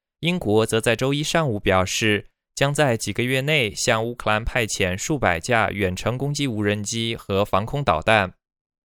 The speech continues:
德国外交部与内政部周一表示，德国安全当局认为，中共仍在该国领土上开展非法警务活动。去年十一月，德国曾敦促北京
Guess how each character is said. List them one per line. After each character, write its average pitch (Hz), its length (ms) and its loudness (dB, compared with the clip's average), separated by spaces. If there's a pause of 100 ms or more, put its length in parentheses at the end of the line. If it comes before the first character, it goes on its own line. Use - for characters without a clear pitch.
(1400)
德 127 160 6
国 147 180 4
外 156 140 6
交 139 200 2
部 123 280 2
与 95 180 0
内 139 180 0
政 107 200 0
部 104 200 0
周 123 180 4
一 131 140 -2
表 92 240 2
示， 101 420 0 (380)
德 127 180 6
国 131 200 4
安 156 180 2
全 120 180 -2
当 135 160 0
局 107 140 -2
认 107 240 2
为， 95 340 2 (240)
中 170 220 0
共 147 240 2
仍 113 180 0
在 127 220 2
该 165 200 4
国 117 160 4
领 104 160 -2
土 90 200 -4
上 101 340 2
开 139 220 -2
展 90 260 0
非 151 180 0
法 107 200 4
警 85 200 -6
务 110 160 -4
活 90 220 -2
动。 101 260 4 (800)
去 - 160 -8
年 117 160 2
十 113 200 -2
一 123 160 -4
月， 113 340 4 (240)
德 127 160 4
国 123 260 4
曾 123 300 -2
敦 160 180 0
促 127 200 0
北 90 200 2
京 123 320 -2